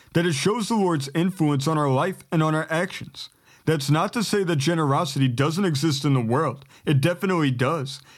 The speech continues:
and sometimes even more so than in the church. But when generosity becomes an entire way of life, generosity for the right motives, and not just a one-time or once-in-a-blue-moon type of thing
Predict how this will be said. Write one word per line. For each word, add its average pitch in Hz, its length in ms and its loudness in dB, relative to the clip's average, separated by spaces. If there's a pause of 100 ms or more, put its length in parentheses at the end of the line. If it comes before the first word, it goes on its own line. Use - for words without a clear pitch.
and 151 120 2
sometimes 180 540 0
even 160 180 2
more 139 280 4
so 165 240 -2
than 156 180 2
in 156 80 2
the 147 80 2
church. 147 560 -4 (380)
But 165 80 4
when 175 180 2
generosity 196 680 0
becomes 156 400 2
an 151 80 2
entire 147 440 0
way 185 220 0
of 123 180 -2
life, 113 380 -4 (320)
generosity 202 680 0
for 139 120 -2
the 151 100 2
right 139 320 0
motives, 131 560 0 (240)
and 143 160 4
not 185 200 0
just 226 200 -2
a 202 60 2
one-time 147 720 0 (180)
or 160 100 2
once-in-a-blue-moon 160 1040 2
type 139 240 0
of 123 100 0
thing 135 280 -2